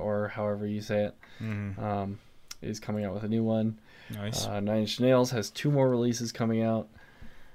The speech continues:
Speaker 1: Um, trying to
Speaker 2: Childish
Speaker 1: think.
Speaker 2: Gambino is retiring. Boo.
Speaker 1: Boo.
Speaker 2: Because, man, he's, ah, I really enjoy him as a rapper. I think he'll come back to it eventually.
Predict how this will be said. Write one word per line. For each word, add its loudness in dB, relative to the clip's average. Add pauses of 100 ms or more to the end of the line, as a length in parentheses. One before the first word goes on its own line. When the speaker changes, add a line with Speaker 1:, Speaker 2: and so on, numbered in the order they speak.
(240)
Speaker 1:
Um, -4 (1000)
trying -
to -8
Speaker 2:
Childish 6
Speaker 1:
think. 6
Speaker 2:
Gambino 6
is 0
retiring. -4 (260)
Boo. -12 (460)
Speaker 1:
Boo. 2 (800)
Speaker 2:
Because, -6
man, -4 (220)
he's, -2 (200)
ah, -2 (180)
I -2
really 4
enjoy 0
him -2
as -4
a -6
rapper. -4
I 0
think -4
he'll 0
come -8
back -8
to -12
it -12
eventually. -8